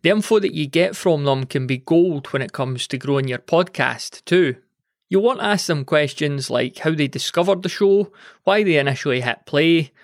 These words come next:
why they subscribed, and what keeps them listening. Identifying what you're doing well means that you could really zone in on that going forward.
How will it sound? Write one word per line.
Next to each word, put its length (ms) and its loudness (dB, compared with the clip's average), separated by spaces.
why 180 2
they 80 -4
subscribed, 960 -4
and 360 0
what 220 0
keeps 300 -10
them 180 -2
listening. 540 -2
Identifying 720 2
what 200 0
you're 120 0
doing 280 0
well 400 2
means 360 -2
that 60 -2
you 120 -8
could 220 -4
really 260 2
zone 320 0
in 160 2
on 160 -2
that 400 -4
going 240 -2
forward. 600 0